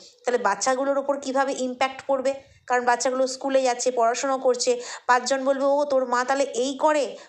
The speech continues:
ও, তোর মা এই রকম", গার্জেনরা কী চোখে দেখবে? মানে একেবারে যাকে বলে, আহ, সম্মান তো মানে একেবারে নষ্ট করে দেওয়া।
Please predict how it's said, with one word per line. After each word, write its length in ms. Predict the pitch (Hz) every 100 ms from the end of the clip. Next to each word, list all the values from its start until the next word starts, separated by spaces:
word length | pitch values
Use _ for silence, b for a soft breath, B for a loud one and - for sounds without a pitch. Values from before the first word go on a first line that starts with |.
| B
ও, 240 | 240 277 254
তোর 200 | 269 254
মা 240 | 240 254 254
এই 140 | 240
রকম", 460 | 277 294 330 226 - -
গার্জেনরা 480 | 220 220 262 269 277
কী 160 | 285 277
চোখে 260 | 277 285
দেখবে? 320 | 277 254 277 294 B B
মানে 140 | 285 320
একেবারে 420 | 240 247 302 320
যাকে 240 | 294 277 311
বলে, 300 | 311 330 349 349 B -
আহ, 280 | 240 240 240 240 - - _ _ _ _ _ _ _ _ - B B B B B _ _ _ _ _ _ -
সম্মান 680 | - 277 294 302 330 349
তো 260 | 349 370 -
মানে 160 | 262 294
একেবারে 280 | 294 311 320 - 240
নষ্ট 340 | 269 294 -
করে 220 | 226 180
দেওয়া। 240 | 151 135